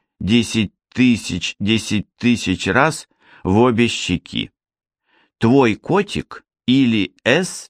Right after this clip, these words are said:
точка Эйзенштейн. Папа со мной очень мил и добр, и много со мной занимается. Примечание.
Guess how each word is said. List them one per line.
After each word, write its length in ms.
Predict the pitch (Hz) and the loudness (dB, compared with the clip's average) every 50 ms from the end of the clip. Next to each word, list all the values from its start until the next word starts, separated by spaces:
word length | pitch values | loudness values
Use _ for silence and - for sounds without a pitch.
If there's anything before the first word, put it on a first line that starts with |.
| _ | _
точка 560 | _ - 101 90 - - - - 80 71 - - _ _ | _ 0 0 0 0 -4 -6 -4 -4 -4 -4 -6 _ _
Эйзенштейн. 1080 | - 113 131 139 117 110 123 123 120 104 - - - _ - 82 80 73 60 52 52 - - _ _ _ _ _ _ _ _ _ _ _ _ _ _ _ _ _ _ | 0 2 2 2 0 0 2 2 2 0 -2 -8 -10 _ -2 0 0 0 -2 -4 -6 -8 -12 _ _ _ _ _ _ _ _ _ _ _ _ _ _ _ _ _ _
Папа 320 | - 120 147 175 - 185 170 | 0 0 0 2 0 -2 -2
со 180 | - - 143 | 0 0 2
мной 300 | 123 117 113 113 107 104 - _ | 2 2 2 0 -2 -4 -4 _
очень 400 | - 117 123 117 - - 110 101 | 0 2 2 2 0 0 2 4
мил 420 | 95 92 92 92 110 131 139 131 | 4 6 6 6 4 4 4 2
и 100 | 120 123 | 0 0
добр, 580 | 113 92 85 92 90 85 76 76 87 87 - - _ _ _ _ _ _ _ _ | 0 0 2 2 2 2 0 -2 -4 -4 -6 -10 _ _ _ _ _ _ _ _
и 120 | 110 110 | 2 2
много 460 | 110 101 92 85 113 151 175 147 - | 4 4 2 2 2 0 0 0 -2
со 180 | 131 - - 101 | -2 0 0 2
мной 340 | 90 85 85 98 104 90 - - | 4 4 4 4 2 0 -2 -4
занимается. 1080 | 71 73 98 127 135 127 120 101 78 67 62 55 50 52 - - - - - 50 - _ _ _ _ _ _ _ _ _ _ _ _ _ _ _ _ _ _ | -4 0 2 2 4 4 2 2 0 0 -2 -2 -2 -4 -8 -10 -10 -8 -8 -8 -8 _ _ _ _ _ _ _ _ _ _ _ _ _ _ _ _ _ _
Примечание. 800 | - 120 151 165 165 127 - - 58 50 50 50 53 55 - - | -2 0 2 2 0 -2 -2 -2 -2 -4 -4 -6 -6 -8 -8 -10